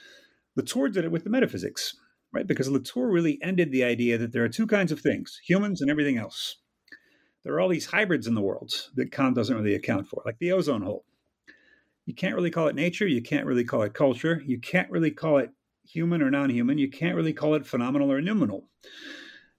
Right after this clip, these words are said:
So it kind of cuts across all of, all of Kant's distinctions. And this is something Latour does very well. So anyway, I think this is why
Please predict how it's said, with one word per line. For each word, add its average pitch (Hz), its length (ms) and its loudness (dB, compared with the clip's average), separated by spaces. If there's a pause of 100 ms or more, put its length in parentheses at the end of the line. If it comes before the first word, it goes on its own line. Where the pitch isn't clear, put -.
(120)
So - 160 -4
it 135 60 -4
kind 190 160 2
of - 100 -4
cuts 196 220 0
across 185 400 2
all 147 160 2
of, 117 320 -4
all 131 180 4
of 120 120 0
Kant's 123 280 0
distinctions. - 720 -2 (160)
And 135 140 -2
this 143 140 -2
is 131 100 0
something 139 300 2
Latour 131 300 0
does 123 160 0
very 127 180 2
well. - 260 -2 (760)
So - 120 -4
anyway, 135 140 2
I 135 40 0
think 220 220 -2
this 226 160 2
is 202 160 -2
why 170 400 2